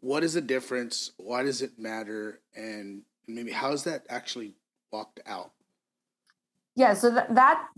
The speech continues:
Speaker 2: that definitely was a big issue that we continue to face, that a lot of churches have used their social media as essentially their bulletin board or their bulletin, right? And so that's a great place to start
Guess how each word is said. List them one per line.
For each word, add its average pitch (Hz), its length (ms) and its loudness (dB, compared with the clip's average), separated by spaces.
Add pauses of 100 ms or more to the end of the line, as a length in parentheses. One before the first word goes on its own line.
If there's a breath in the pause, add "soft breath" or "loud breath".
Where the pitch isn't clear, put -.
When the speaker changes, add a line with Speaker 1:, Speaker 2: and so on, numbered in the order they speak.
Speaker 2:
that 254 280 6
definitely 254 680 4
was 196 460 4 (300)
a 214 120 4
big 214 560 4
issue 208 480 4 (100)
that - 140 4
we 220 100 4
continue 226 480 4
to 185 80 2
face, - 420 -4 (100)
that 196 200 6
a 208 80 8
lot 214 220 8
of 262 80 2
churches 247 300 2
have 208 140 2
used 247 320 2
their 254 140 4
social 214 340 2
media 196 480 6
as 190 160 6
essentially 202 520 4
their 180 260 4
bulletin 233 460 4
board 294 320 6 (380 loud breath)
or 220 180 8
their 208 160 10
bulletin, 226 640 6 (420 loud breath)
right? 220 280 6
And 233 160 4
so 254 100 8
that's 277 240 8
a - 80 6
great 233 380 4
place 240 300 4
to 190 100 -4
start 269 640 6